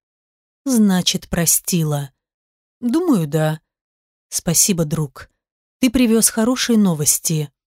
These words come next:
А ты меня чем порадуешь? Никита растёт,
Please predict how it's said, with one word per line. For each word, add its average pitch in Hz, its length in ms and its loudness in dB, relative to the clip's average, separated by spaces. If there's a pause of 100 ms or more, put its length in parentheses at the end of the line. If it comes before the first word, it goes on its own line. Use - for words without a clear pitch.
(540)
А 233 140 2
ты 226 180 2
меня 247 360 4
чем 302 320 0
порадуешь? 156 800 -2 (680)
Никита 220 440 2
растёт, - 680 -2